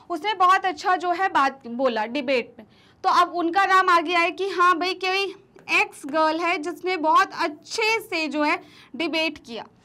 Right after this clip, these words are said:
ठीक है। अब जो वो डिबेट के लिए उस लड़की को तैयार किया गया और फिर उनको आगे जो है वो भेजा गया। तो इस तरीके से डिफरेंट डिफरेंट क्राइटेरियाज और मेजरमेंट जो है वो लिए जाते हैं कंपेयर करने के लिए, राइट।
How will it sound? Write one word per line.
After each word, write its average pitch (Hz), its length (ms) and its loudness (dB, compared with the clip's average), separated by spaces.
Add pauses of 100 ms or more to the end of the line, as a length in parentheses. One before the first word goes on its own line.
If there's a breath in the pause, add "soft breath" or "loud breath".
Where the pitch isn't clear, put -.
(160)
ठीक 370 180 -6
है। 392 80 0 (300 soft breath)
अब 392 220 2
जो 440 160 -2
वो 427 100 -2
डिबेट 359 480 -4
के 392 140 -4
लिए 359 160 -4
उस 349 220 -8
लड़की 349 280 -4
को 381 160 -4
तैयार 311 480 0
किया 349 320 0
गया 339 160 0
और 339 200 2
फिर 427 220 -4
उनको 370 280 -2
आगे 294 460 2
जो 320 160 -2
है 330 160 -2
वो 359 160 0
भेजा 269 380 -4
गया। 214 140 -8 (380 loud breath)
तो 392 60 -4 (100)
इस 453 120 -4
तरीके 403 500 0
से 427 140 -4
डिफरेंट 370 400 -4
डिफरेंट 370 360 -4
क्राइटेरियाज 330 760 -2
और 302 220 -4
मेजरमेंट 311 540 -2
जो 320 100 -2
है 339 160 -2
वो 359 100 -4
लिए 320 300 -2
जाते 262 280 -2
हैं 320 80 -4
कंपेयर 294 420 0
करने 233 360 -8
के 220 180 -12
लिए, 202 160 -14 (420 soft breath)
राइट। 403 260 2